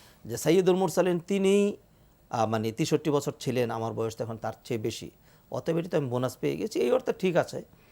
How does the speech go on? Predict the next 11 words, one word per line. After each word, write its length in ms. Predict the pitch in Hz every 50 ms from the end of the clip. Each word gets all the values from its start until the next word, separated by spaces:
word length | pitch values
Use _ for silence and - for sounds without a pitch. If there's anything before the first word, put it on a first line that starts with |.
| - - - - -
আহ, 160 | - 113 117 - - -
কিন্তু 380 | 160 151 135 - 147 139 139 - - _ _ _ _ - -
মানে 320 | 123 123 123 120 120 - - -
একেবারে 600 | - 131 - - 131 127 123 123 117 117 117 113 - _ _ _ _ -
এটিকে 300 | - 135 - 156 156 156
একটি 180 | 151 - -
মূলনীতি 480 | 143 143 151 165 175 185 190 175 - 165
দাঁড় 180 | 151 151 147 147
করানো 360 | - 147 139 127 123 120 113
যে 120 | 110 117
নবীর 300 | 117 123 123 120 131 110